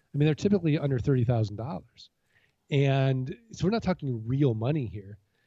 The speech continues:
And our cost of due diligence are so low. We use the Philip-, uh,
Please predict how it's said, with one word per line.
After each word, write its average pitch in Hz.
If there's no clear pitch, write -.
And 131
our 147
cost 190
of 156
due 151
diligence 143
are 117
so 165
low. 135
We 123
use 135
the 110
Philip-, 175
uh, 113